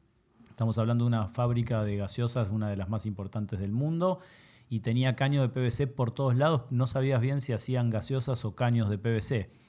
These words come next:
Por eso te preguntaba si a veces el mercado es el que uno sueña, que yo creo que siempre trabajamos para el que uno sueña, si no el trabajo se vuelve insoportable. ¿Cómo, cómo es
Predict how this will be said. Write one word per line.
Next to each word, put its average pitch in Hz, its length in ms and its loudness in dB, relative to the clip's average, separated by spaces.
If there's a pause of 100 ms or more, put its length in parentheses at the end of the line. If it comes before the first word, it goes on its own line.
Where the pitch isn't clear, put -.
(280)
Por 110 120 -4
eso 120 120 2
te 123 80 2
preguntaba 120 540 4
si 127 440 2 (540)
a 107 140 -4
veces 113 320 2
el 110 120 2
mercado 107 420 2
es 117 100 2
el 110 120 0
que 117 100 -2
uno 113 120 2
sueña, 165 400 2
que 98 100 -4
yo 98 140 -4
creo 107 180 -2
que 104 140 -2
siempre 123 400 0
trabajamos 104 500 -2
para 101 200 -4
el 101 80 -6
que - 80 -4
uno 110 160 0
sueña, 123 280 2
si 98 140 -4
no 110 140 -2
el 107 100 -4
trabajo 104 340 -4
se 101 120 -8
vuelve 98 240 -4
insoportable. 92 800 -2 (1120)
¿Cómo, 247 640 0
cómo 208 440 2
es 196 400 2